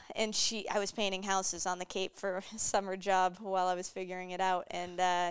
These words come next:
she said, "I actually have an opening. Do you wanna come work for me?" And I said, "Yeah, absolutely." She said, "All right, be here in, like, two days." And, uh, the,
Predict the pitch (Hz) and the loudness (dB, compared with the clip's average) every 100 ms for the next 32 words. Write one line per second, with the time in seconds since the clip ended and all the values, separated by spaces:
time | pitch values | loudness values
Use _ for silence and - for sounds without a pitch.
0 | 170 - 220 - 214 185 190 233 240 - | -2 -6 -4 2 4 4 2 0 -4 -2
1 | 220 208 214 190 190 254 - 220 - 208 | 0 2 2 2 2 0 0 -4 -6 -10
2 | - - - - _ _ 165 170 170 170 | -20 -20 -20 -20 _ _ -14 -6 -4 -4
3 | - 190 190 262 453 - - - 73 185 | -2 -2 2 2 0 -8 -12 -10 -12 -12
4 | 185 160 160 - - 131 156 151 330 - | -16 -16 -18 -14 -14 -14 -10 -4 -4 -4
5 | - - - 185 294 - 170 - - - | -6 -6 -4 -4 -6 -6 -12 -12 -14 -12
6 | - 165 269 - 170 180 180 170 170 - | -10 -6 -6 -6 -8 -6 -6 -6 -8 -12
7 | 170 _ - 196 202 262 - - - - | -14 _ -12 -4 2 2 0 -8 -10 -18
8 | _ _ _ 185 175 170 170 170 165 165 | _ _ _ -2 -2 -2 0 2 2 0
9 | 156 - 175 170 160 | -2 -6 -8 -4 -2